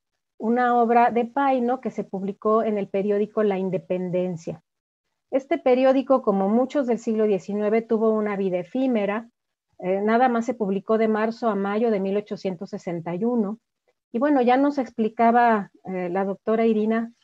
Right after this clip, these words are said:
eh, qué, qué situación tan complicada vivió Paino en ese año de mil ochocientos sesenta y uno. Precisamente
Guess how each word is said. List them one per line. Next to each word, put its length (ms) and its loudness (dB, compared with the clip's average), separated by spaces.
eh, 300 2
qué, 500 4
qué 720 4
situación 460 -4
tan 160 -2
complicada 720 0
vivió 400 2
Paino 500 2
en 140 -4
ese 260 -4
año 300 -2
de 80 -4
mil 160 -4
ochocientos 480 -10
sesenta 400 -8
y 100 -8
uno. 220 -6
Precisamente 960 2